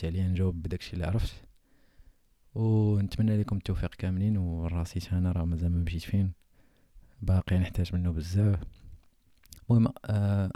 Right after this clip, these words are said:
أنا بصراحة glad أنني I can give back to the community، واخا بهاد الإمكانيات القليلة اللي I have.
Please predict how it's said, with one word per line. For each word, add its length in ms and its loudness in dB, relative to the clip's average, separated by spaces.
أنا 120 2
بصراحة 380 0
glad 340 4
أنني 380 6
I 20 4
can 320 2
give 160 4
back 340 2
to 280 0
the 140 -2
community، 400 2
واخا 240 0
بهاد 140 2
الإمكانيات 600 -4
القليلة 460 -2
اللي 420 -4
I 260 -4
have. 220 0